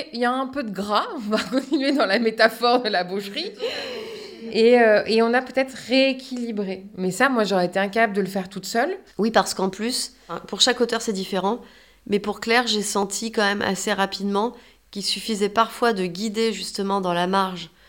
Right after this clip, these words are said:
Speaker 2: Et d'elle-même, c'était une vraie di-, enfin, c'était vraiment un échange assez simple et fluide. Claire voyait ce vers quoi il fallait aller.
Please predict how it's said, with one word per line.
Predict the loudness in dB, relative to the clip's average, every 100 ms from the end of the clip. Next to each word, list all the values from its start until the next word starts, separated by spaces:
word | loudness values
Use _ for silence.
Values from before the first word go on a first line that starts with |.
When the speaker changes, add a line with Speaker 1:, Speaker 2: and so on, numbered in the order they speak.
| _ _ _
Speaker 2:
Et | 0 4
d'elle-même, | 6 6 6 4 4 2 -2 -10 -20 -16
c'était | 0 2
une | 2
vraie | 2 2
di-, | 0 -2 -4
enfin, | 2 4 2
c'était | -2 -6 -4
vraiment | 0 2 4
un | 2
échange | 2 0 0 0 0
assez | 0 0 -2 -6
simple | -2 -2 -2 -2
et | -2
fluide. | -2 -6 -4 -4 -8 -18 -20 -20 -20 -16
Claire | 2 2 2
voyait | 2 4 6 4 2 -6 _ -12
ce | -2 0
vers | 2 0
quoi | 0
il | -2
fallait | -2 -2 0
aller. | -2 -4